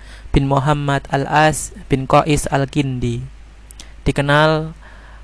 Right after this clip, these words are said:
lebih dikenal dengan nama Al-Kindi, yang lahir pada seratus delapan puluh lima Hijriah, atau kalau di Masehikan itu, ya,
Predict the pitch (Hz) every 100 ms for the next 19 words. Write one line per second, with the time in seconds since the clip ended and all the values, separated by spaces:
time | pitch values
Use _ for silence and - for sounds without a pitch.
0 | - 143 143 - 147 147 147 143 139 135
1 | 135 139 139 151 143 143 151 151 143 139
2 | 147 151 151 151 - 143 135 139 135 131
3 | - - - - - - 139 143 147 -
4 | 147 139 143 135 135 139 - - 147 143
5 | 139 135 131 135 127 127 123 131 139 -
6 | - - - - - - - - - -
7 | - - 135 - 135 131 131 147 139 131
8 | 135 - 131 - 135 127 151 143 131 127
9 | 135